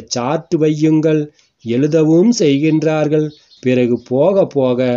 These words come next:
தோற்று விடுகிறார்கள். பாபாவை நினைவு செய்வதில்லை,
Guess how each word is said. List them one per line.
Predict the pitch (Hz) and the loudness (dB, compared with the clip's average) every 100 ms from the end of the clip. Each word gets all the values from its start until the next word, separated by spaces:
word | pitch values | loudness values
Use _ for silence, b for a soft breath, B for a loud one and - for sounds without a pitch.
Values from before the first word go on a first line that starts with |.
| 120 _ _ - | -6 _ _ -4
தோற்று | 127 175 180 170 | 0 0 0 0
விடுகிறார்கள். | 127 127 123 127 123 120 123 123 127 b b | 0 0 0 -2 -2 -2 -2 -2 -4 b b
பாபாவை | 120 120 135 170 156 135 127 120 | -8 -4 -2 -2 0 0 0 0
நினைவு | 127 160 208 202 | 0 2 2 0
செய்வதில்லை, | 156 135 131 123 127 127 127 | 0 0 0 0 0 0 0